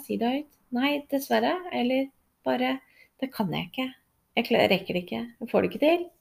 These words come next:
Klarer det ikke." Eh, så ferdig med det. De fleste mennesker aksepterer det,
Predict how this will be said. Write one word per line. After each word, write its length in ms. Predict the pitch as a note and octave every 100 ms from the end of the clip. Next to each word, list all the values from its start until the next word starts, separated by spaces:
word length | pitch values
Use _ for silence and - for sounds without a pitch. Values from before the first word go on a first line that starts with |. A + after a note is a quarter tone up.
| _
Klarer 200 | C#4 B3+
det 60 | B3
ikke." 180 | C#4 C#4+ C#4+ - _ _ _
Eh, 260 | A#3+ A#3 A#3+
så 220 | - B3 A#3+ B3
ferdig 260 | - E3+
med 120 | - -
det. 60 | - _ - - - - - _ -
De 60 | C#4
fleste 320 | D4 A#3+ C4+
mennesker 300 | B3+ G#3+ C#4
aksepterer 500 | C4 B3 A#3+ F#3 F3+
det, 120 | B3